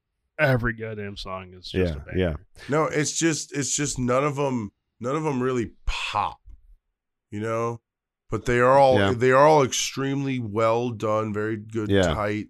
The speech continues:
Speaker 3: musically,
Speaker 2: Yeah, you mean, you
Speaker 3: musically
Speaker 2: mean
Speaker 3: done
Speaker 2: pop,
Speaker 3: well.
Speaker 2: like, in the classic,
Speaker 3: Yeah.
Speaker 2: like, sense? Yeah, yeah, yeah.
Speaker 3: Yeah, yeah,
Speaker 2: Yeah,
Speaker 3: you know,
Speaker 2: yeah.
Speaker 3: you know what I mean? Like,
Speaker 2: Like,
Speaker 3: like,
Speaker 2: radio sense?
Speaker 3: yeah,
Speaker 2: Yeah,
Speaker 3: yeah, yeah.
Speaker 2: yeah.
Speaker 3: Like, but, like, but, like, these, this is a really good band.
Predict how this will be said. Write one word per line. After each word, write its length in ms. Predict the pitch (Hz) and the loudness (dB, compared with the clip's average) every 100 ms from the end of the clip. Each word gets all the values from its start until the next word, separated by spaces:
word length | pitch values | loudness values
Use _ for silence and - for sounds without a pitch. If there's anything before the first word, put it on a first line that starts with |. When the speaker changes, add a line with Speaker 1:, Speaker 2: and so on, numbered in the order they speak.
| _ | _
Speaker 3:
musically, 680 | 110 110 107 110 - 110 101 107 | -10 -8 -8 -10 -6 -6 -6 -2
Speaker 2:
Yeah, 100 | 107 | 2
you 100 | 113 | 4
mean, 160 | 120 117 | 2 2
you 80 | |
Speaker 3:
musically 120 | 113 113 | 2 2
Speaker 2:
mean 160 | 127 | 4
Speaker 3:
done 80 | 101 | 4
Speaker 2:
pop, 260 | 110 107 95 | 6 6 6
Speaker 3:
well. 80 | 98 | 2
Speaker 2:
like, 100 | 92 | 4
in 80 | |
the 80 | 87 | 0
classic, 460 | 78 104 95 - 98 | 0 2 2 2 4
Speaker 3:
Yeah. 80 | 98 | 4
Speaker 2:
like, 100 | - | 4
sense? 380 | 98 90 - | 2 2 0
Yeah, 60 | 92 | 0
yeah, 180 | 85 85 | 2 4
yeah. 180 | 82 76 | 2 2
Speaker 3:
Yeah, 0 | |
yeah, 280 | 143 107 | 2 2
Speaker 2:
Yeah, 0 | |
Speaker 3:
you 300 | 95 110 95 98 90 | 0 -2 2 4 4
know, 80 | 90 | 4
Speaker 2:
yeah. 60 | 82 | 2
Speaker 3:
you 100 | 120 | 0
know 80 | 120 | 0
what 80 | 120 | 0
I 40 | |
mean? 260 | 120 123 117 | 0 -2 -2
Like, 260 | 110 104 101 | -2 -4 -2
Speaker 2:
Like, 140 | 107 | -4
Speaker 3:
like, 100 | 101 - _ - | -4 -10 _ -2
Speaker 2:
radio 320 | 90 87 85 | 0 2 0
sense? 300 | 92 87 85 | 0 -2 -2
Speaker 3:
yeah, 380 | 147 139 110 95 | 2 4 2 2
Speaker 2:
Yeah, 80 | |
Speaker 3:
yeah, 280 | 101 107 90 | 2 2 0
yeah. 100 | 98 | -2
Speaker 2:
yeah. 140 | - 90 | 0 0
Speaker 3:
Like, 240 | 95 95 | -4 -6
but, 220 | - 113 120 | -4 -2 0
like, 240 | 120 107 - | 0 -2 -4
but, 120 | 120 | -2
like, 260 | 117 113 98 | 0 -2 -4
these, 260 | 120 120 | -6 -6
this 300 | 120 120 117 | -6 -6 -6
is 160 | 147 151 | -8 -6
a 60 | 117 | -8
really 560 | 90 95 95 104 98 | -6 -6 -6 -6 -8
good 260 | - 90 82 | -8 -10 -8
band. 380 | 87 98 123 | -8 -8 -8